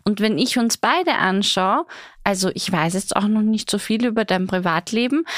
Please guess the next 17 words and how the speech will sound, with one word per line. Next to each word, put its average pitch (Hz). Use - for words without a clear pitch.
aber 220
wenn 226
ich 233
uns 226
beide 214
anschaue, 214
dann 220
sehe 226
ich 254
in 233
erster 180
Linie 240
zwei 180
Menschen 220
in 220
ihren 208
Dreißigern, 233